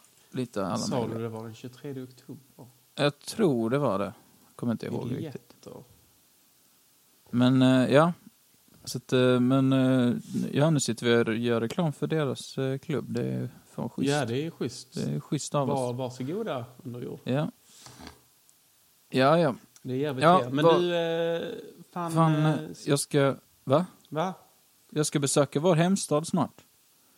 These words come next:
Speaker 2: Ystad?
Speaker 1: Ja, Ystad,
Speaker 2: Ska
Speaker 1: ja.
Speaker 2: du till Ystad?
Speaker 1: Jag ska åka till Ystad i helgen.
Speaker 2: Ja, eh, det har du berättat för mig. Du ska, eh, nej, du, ja, men du ska hälsa på din, eh, familj,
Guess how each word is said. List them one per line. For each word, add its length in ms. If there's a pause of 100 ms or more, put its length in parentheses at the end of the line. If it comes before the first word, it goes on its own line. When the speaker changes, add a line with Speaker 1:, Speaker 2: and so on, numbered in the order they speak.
Speaker 2:
Ystad? 600 (380)
Speaker 1:
Ja, 300
Ystad, 400
Speaker 2:
Ska 40
Speaker 1:
ja. 80
Speaker 2:
du 60
till 180
Ystad? 640 (340)
Speaker 1:
Jag 140
ska 140
åka 160
till 180
Ystad 360
i 20
helgen. 440
Speaker 2:
Ja, 300
eh, 640
det 120
har 160
du 100
berättat 640
för 220
mig. 200
Du 160
ska, 480 (440)
eh, 340
nej, 260
du, 280
ja, 100
men 100
du 100
ska 140
hälsa 180
på 80
din, 300
eh, 160
familj, 340